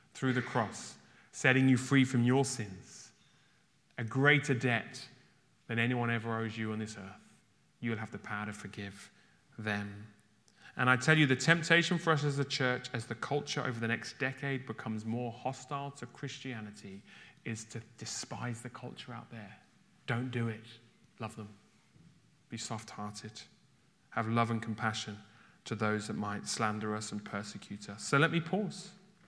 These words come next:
Is there anyone now that God is calling you to forgive? Anyone? Set yourself free.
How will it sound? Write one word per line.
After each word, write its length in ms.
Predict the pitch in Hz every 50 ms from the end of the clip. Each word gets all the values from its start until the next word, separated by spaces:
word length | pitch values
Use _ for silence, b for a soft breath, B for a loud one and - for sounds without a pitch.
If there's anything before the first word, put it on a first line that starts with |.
| _ _ b b b b b b b b b b b b b _ _ _ _ -
Is 140 | 139 123 120
there 140 | 143 - -
anyone 560 | - 165 165 175 180 175 170 160 156 147 131 127
now 540 | 123 123 117 113 107 104 98 107 117 123 - - - - - - _ _ _ _ _ _ _ _ _ _ _ _
that 100 | - 120
God 220 | 117 120 120 113
is 100 | 113 110
calling 300 | - - - 117 107 107
you 100 | 110 110
to 140 | 107 - -
forgive? 440 | - - - - 104 107 107 - - _ _ _ _ _ _ _ _ _ _ _ _ _ _ _ _ _ _ _ _ _ _ _ _ _ -
Anyone? 320 | - 117 113 110 107 101 - - - _ _ _ _ _ _ _ _ _ _ _ _ _ _ _ _ _ _ _ _ _ _ _ _ _ _ _ _ _ _ _ _ _ _ _ _ _ _ _ _ _ _ _ _ _
Set 220 | - - - -
yourself 320 | - 127 113 - - 107 104
free. 400 | - - - 101 98 107 107